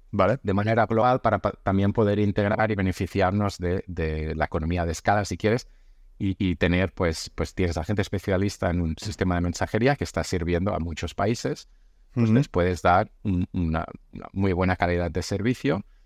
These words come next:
Speaker 2: a todos a escala y además te puedes beneficiarte los datos de todos, ¿no? Y las mejores
Speaker 1: Vale.
Speaker 2: experimentos en uno pueden transferir al otro. Entonces,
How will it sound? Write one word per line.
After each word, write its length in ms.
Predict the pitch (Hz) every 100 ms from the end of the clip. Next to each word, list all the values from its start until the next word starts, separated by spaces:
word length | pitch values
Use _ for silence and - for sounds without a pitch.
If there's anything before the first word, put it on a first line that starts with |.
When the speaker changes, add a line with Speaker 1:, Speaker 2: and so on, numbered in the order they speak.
| - _ -
Speaker 2:
a 140 | 80
todos 300 | - 110 101
a 80 | 101
escala 340 | - 143 165
y 60 | 131
además 240 | 123 139
te 80 | 123
puedes 180 | 123 113
beneficiarte 600 | 113 107 - 110 110 104
los 180 | 87 -
datos 320 | 87 98 87
de 100 | 82
todos, 380 | 78 - - -
¿no? 180 | - -
Y 60 |
las 220 | 78 73
mejores 400 | 80 92 90 120
Speaker 1:
Vale. 80 | 104
Speaker 2:
experimentos 560 | 87 - 92 95 98 98
en 100 | 135
uno 380 | 156 156 202 -
pueden 320 | - 92 92 92
transferir 520 | 92 87 90 87 87
al 140 | 82
otro. 240 | 78 - _
Entonces, 360 | - 92 98